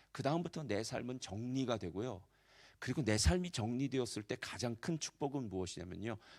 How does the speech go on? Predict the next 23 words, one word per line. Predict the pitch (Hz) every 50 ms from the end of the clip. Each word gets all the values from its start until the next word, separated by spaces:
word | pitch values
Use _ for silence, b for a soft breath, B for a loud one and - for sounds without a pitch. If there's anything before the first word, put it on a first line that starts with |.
| B B _ _ -
두려움이 | - - 107 104 117 120 117 123 123 113 120 117
사라지고 | - - 92 92 87 87 - - - 95 101 110 131 b b b b b b b _
평안과 | - - 160 190 - 180 180 170 - - - -
기쁨이 | - - - - 87 82 78 78
와요. | - - - - - - _ _ _ _ _ _ _ _ _ _ _ _ _ _ _ _ _ _ _ _ _ _ _
이게 | - 101 101 95 113 110
로마서 | 101 92 95 95 95 92
십사 | 90 - - - 90
장 | - 95
십칠 | - - - - 92 -
절의 | - - - -
이야기입니다. | - - - - - - _ _ _ _ _ _ _ _
하나님의 | - - 123 127 131 127 120 113
나라는 | 104 92 85 87 - - 104 98 92 - _ _ _ _ _ _ _ _
먹는 | - 104 101 113 127 131 143 156 147 131
것과 | 131 120 104 - - 107 - - - - _ _ _ _
마시는 | - - - - - 131 123 127 123
것이 | 113 101 - - 117
아니요 | 101 95 - 98 101 90 - b b b b b b b b
오직 | - - 139 147 151 147 170 - -
성령 | - - 147 156 160 160 156 135 110 101
안에서 | 92 87 82 - - - - -
의와, | 120 120 120 123 139 147 165 233